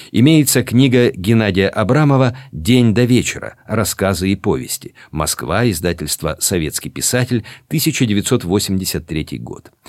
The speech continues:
В содержании рассказы "Жизнюшка", "Ослушник", "Долг", "Шалуны", "Подруги", "Второй выходной", "Зачехленный"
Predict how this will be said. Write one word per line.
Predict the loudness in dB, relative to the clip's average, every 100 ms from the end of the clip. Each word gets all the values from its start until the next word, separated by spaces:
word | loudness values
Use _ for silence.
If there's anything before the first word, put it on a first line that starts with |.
| -10
В | 0
содержании | 2 2 2 2 -2 -4 -12 -20 _
рассказы | -2 -2 -2 -4 -8 -8 -14 _ _ -8
"Жизнюшка", | -2 0 -2 0 0 0 -2 -8 _ _
"Ослушник", | -2 -2 0 -2 -2 -4 -8 -10 -12 _ -18
"Долг", | -6 -4 -4 -6 -10 _
"Шалуны", | -4 0 2 0 -2 -6 -8 -8 _ _ -4
"Подруги", | -2 -2 -6 -6 -6 -10 _ _ _ _
"Второй | -10 0 4 4
выходной", | 4 0 -4 -4 -6 -4 -6 _ -8
"Зачехленный" | 0 0 0 -4 0 2 4 4 2 -2